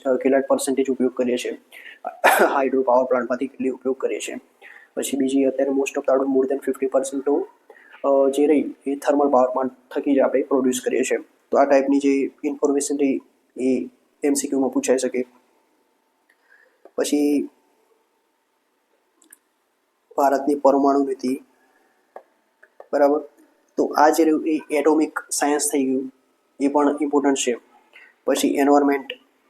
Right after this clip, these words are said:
એન-, એટલે science and ટેકનોલોજીમાં આ લોકોએ એન્વાયરમેન્ટ ભેગું કરી દીધું છે, બરાબર?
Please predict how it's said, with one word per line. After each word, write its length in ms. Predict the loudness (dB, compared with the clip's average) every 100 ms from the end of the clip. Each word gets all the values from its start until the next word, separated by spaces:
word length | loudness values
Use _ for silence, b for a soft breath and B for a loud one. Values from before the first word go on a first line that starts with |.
| _ _ _ _ _ _ _ -4
એન-, 200 | -4 -2
એટલે 240 | 0 4 4
science 180 | 4 4
and 80 |
ટેકનોલોજીમાં 520 | 2 0 0 0 2 2
આ 20 |
લોકોએ 220 | 2 2
એન્વાયરમેન્ટ 400 | 2 0 -2 -8 _ -4
ભેગું 260 | 0 2 2
કરી 160 | 0
દીધું 240 | -4 -8 -6
છે, 120 | -2
બરાબર? 320 | 0 0